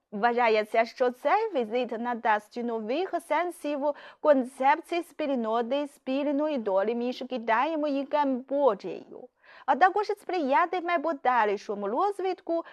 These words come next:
усебічного стратегічного партнерства на благо народів обох країн. Це "П'ять хвилин про Китай". Щодня ми розповідатимемо новини про Китай.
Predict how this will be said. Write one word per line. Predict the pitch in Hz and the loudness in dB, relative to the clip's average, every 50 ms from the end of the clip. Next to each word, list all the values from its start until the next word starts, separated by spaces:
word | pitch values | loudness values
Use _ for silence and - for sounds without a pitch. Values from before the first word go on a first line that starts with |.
| - - - | -18 -10 -8
усебічного | 233 247 - - 262 226 196 226 254 285 330 - - 294 294 294 302 294 294 302 | -8 -6 -2 0 -2 -2 -2 -2 -4 -4 -4 -4 -2 0 2 2 2 2 0 -2
стратегічного | 294 _ - 262 240 233 220 233 233 233 - 262 285 311 - - - 262 262 - 285 254 | -2 _ -4 -2 0 0 0 0 -2 -2 -4 -6 -6 -6 -6 -4 -4 -4 -2 0 0 0
партнерства | - 233 226 220 - - 208 214 247 311 359 381 381 381 - _ - 339 339 349 349 370 370 _ _ - - - _ - | 0 0 0 -2 -4 -8 -6 -4 -2 -2 -2 -2 -4 -6 -8 _ -4 -2 0 0 -2 -2 -4 _ _ -20 -20 -20 _ -4
на | 196 202 208 220 220 - | 0 0 0 0 0 0
благо | 202 202 233 302 349 370 - - 320 330 330 339 339 - _ _ | 2 2 4 2 0 -2 -4 -6 -2 -2 -2 -2 -2 -6 _ _
народів | - 220 220 214 202 196 185 185 - 190 220 - | -2 0 0 2 2 2 0 0 -2 -4 -6 -6
обох | 170 - - 233 202 220 247 277 370 392 - - 392 381 - _ _ _ _ _ | -4 -2 -2 -2 2 6 6 6 6 6 4 -2 -8 -8 -10 _ _ _ _ _
країн. | - - 190 185 170 170 165 - - - _ _ _ _ _ _ _ _ | -4 0 0 0 0 -2 -6 -8 -12 -14 _ _ _ _ _ _ _ _
Це | - - 247 240 | -4 -2 -2 0
"П'ять | 214 202 - 370 349 370 - - 320 | 2 4 4 6 6 4 2 -2 -6
хвилин | - 339 330 339 339 339 330 | -4 -2 -2 0 0 0 0
про | 320 311 302 311 294 | 0 2 2 2 2
Китай". | 277 277 247 254 269 277 302 330 349 330 339 339 | 0 -2 0 4 6 6 6 6 4 0 -4 -8
Щодня | - - - 277 240 214 202 247 339 403 392 370 285 262 262 233 | -10 -4 0 0 2 4 4 4 4 2 0 -2 2 2 2 4
ми | 226 226 247 294 | 4 2 0 0
розповідатимемо | 302 294 294 302 - 247 240 277 262 277 262 208 226 240 359 381 415 415 381 330 294 285 269 247 240 254 254 254 | 0 0 0 -2 -2 0 0 2 2 2 2 2 4 4 4 4 2 -2 -2 0 0 0 2 0 0 0 0 0
новини | 233 240 226 208 190 190 196 208 233 254 269 302 320 | 0 0 -2 -2 -2 -2 -2 -2 -2 0 -2 -2 -2
про | 302 320 302 330 311 | -4 -4 -4 -4 -4
Китай. | - 294 285 269 - 302 320 339 359 359 349 359 | -4 -6 -6 0 2 4 4 4 2 0 -2 -6